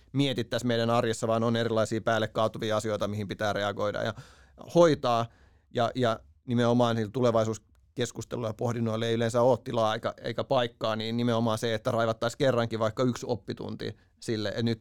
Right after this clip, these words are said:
pysähdytään ja nyt mietitään niin kuin pitkällä ai-, aikavälillä, mietitään vaikka parikymmentä vuotta eteenpäin, että mil-, miltä sieltä voisi näyttää, minkälaisia erilaisia tulevaisuuksia me voidaan nähdä, miltä ne tulevaisuudet niin kuin meistä,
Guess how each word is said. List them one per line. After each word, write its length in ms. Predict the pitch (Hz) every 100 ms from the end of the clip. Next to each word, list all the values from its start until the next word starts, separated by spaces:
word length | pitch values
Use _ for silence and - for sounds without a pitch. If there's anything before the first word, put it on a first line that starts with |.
| -
pysähdytään 560 | 120 107 - - 110 110
ja 80 |
nyt 140 | 120 113
mietitään 480 | 135 120 107 101 107
niin 80 |
kuin 100 | 107
pitkällä 440 | - 120 - 107 107
ai-, 160 | 110 -
aikavälillä, 640 | 117 104 104 104 101 107
mietitään 420 | 117 117 107 107
vaikka 180 | 107 -
parikymmentä 360 | 110 104 107 -
vuotta 380 | 98 - 98 107
eteenpäin, 460 | 107 107 110 107
että 80 | 120
mil-, 220 | 131 107
miltä 320 | 139 139 113 113
sieltä 220 | 107 -
voisi 220 | 107 113
näyttää, 440 | 110 104 - 104
minkälaisia 520 | 110 110 110 107 110 107
erilaisia 420 | 107 104 110 120 - - _ -
tulevaisuuksia 640 | 131 110 107 104 104 113
me 120 | 110
voidaan 360 | 101 101 101 101
nähdä, 320 | 104 104 107
miltä 280 | 117 123 -
ne 100 | 107
tulevaisuudet 640 | 113 113 104 104 104 107
niin 120 | 120
kuin 100 | 117
meistä, 320 | - - -